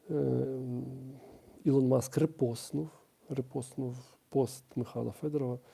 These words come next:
і сказав: "Будь ласка". Тобто це явно така риторика примирення. Але ще далеко до примирення між Україною та Росією, хоча Дональд Трамп каже, що Україна та Росія дуже близькі до угоди про завершення війни.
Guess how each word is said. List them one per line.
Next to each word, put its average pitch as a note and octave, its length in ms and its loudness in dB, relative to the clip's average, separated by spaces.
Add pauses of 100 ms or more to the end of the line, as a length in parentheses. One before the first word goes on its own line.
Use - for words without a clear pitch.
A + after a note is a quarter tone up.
(460)
і C3 80 -4
сказав: B2+ 760 -6
"Будь B2+ 340 0
ласка". A2 720 -4
Тобто A#2+ 580 -8
це C#3+ 300 0
явно A#2+ 400 -2
така A#2+ 240 -2
риторика B2+ 440 -2
примирення. D3 680 0 (920)
Але B2 220 4
ще - 180 -2
далеко B2 540 2
до B2 120 -2
примирення B2 560 0
між B2 200 -2
Україною B2 360 0
та B2+ 60 -2
Росією, D3 600 -2
хоча B2 420 -4
Дональд B2 300 0
Трамп C3 240 -2
каже, A#2+ 280 -4
що - 260 -8
Україна B2+ 400 -2
та C3+ 80 -8
Росія B2+ 300 -2
дуже C#3+ 340 4
близькі B2 420 -2
до B2 140 2
угоди C3+ 360 0
про B2 160 -2
завершення B2 540 -4
війни. B2 380 -6